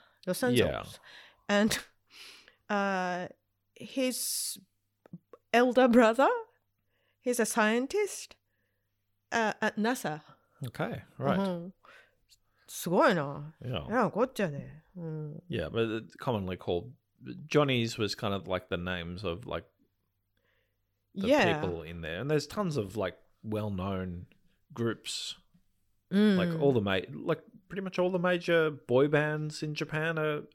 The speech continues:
Speaker 1: Mm.
Speaker 2: that agency.
Speaker 1: Mm.
Speaker 2: Like, is Arashi, uh, Johnny's?
Speaker 1: Arashi is Johnny.
Speaker 2: Johnny?
Speaker 1: Uh, um, other, other guy?
Speaker 2: Can't think of any other boy bands right now.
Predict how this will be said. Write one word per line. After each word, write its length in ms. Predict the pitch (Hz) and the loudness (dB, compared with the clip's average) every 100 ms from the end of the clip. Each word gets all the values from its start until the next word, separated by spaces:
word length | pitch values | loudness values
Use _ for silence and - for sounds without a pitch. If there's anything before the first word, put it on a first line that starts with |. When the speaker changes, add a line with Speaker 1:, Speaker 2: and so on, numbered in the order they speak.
| _ _ _ _ _ - | _ _ _ _ _ -2
Speaker 1:
Mm. 380 | 208 196 180 156 | 2 4 4 4
Speaker 2:
that 220 | 123 151 | 2 4
agency. 600 | 123 131 143 - 175 233 - _ _ 214 | 2 2 -4 -4 -6 -6 -14 _ _ 4
Speaker 1:
Mm. 680 | 226 208 180 160 151 165 - _ _ _ _ - | 6 6 4 -2 -6 -10 -14 _ _ _ _ -8
Speaker 2:
Like, 100 | 127 | -6
is 100 | - | -2
Arashi, 560 | 120 131 143 - 156 | 0 0 -2 -6 -4
uh, 160 | 151 147 - | -4 -6 -10
Johnny's? 640 | - 117 143 151 143 - - - _ - | -10 -6 -6 -8 -10 -12 -14 -20 _ 4
Speaker 1:
Arashi 460 | 226 220 - 185 | 6 6 4 0
is 100 | 175 | 0
Johnny. 400 | 160 170 165 196 | -2 0 0 -2
Speaker 2:
Johnny? 480 | 113 104 127 147 147 - _ _ _ _ _ _ _ _ - | -2 -2 -4 -8 -10 -14 _ _ _ _ _ _ _ _ -6
Speaker 1:
Uh, 480 | 185 180 175 175 165 - _ _ _ - | -4 -2 -4 -6 -10 -16 _ _ _ -10
um, 420 | 180 175 175 170 - | -8 -8 -10 -14 -10
other, 340 | 180 175 170 - _ _ - | -8 -8 -10 -14 _ _ -14
other 140 | 175 | -12
guy? 320 | - - 370 - _ _ _ _ _ _ _ | -12 -12 -14 -18 _ _ _ _ _ _ _
Speaker 2:
Can't 160 | - - | -20 -20
think 180 | - - | -16 -14
of 60 | |
any 120 | - - | -14 -14
other 120 | 107 | -14
boy 180 | 90 - | -14 -14
bands 300 | - 107 - | -14 -14 -14
right 160 | - | -14
now. 160 | 107 | -14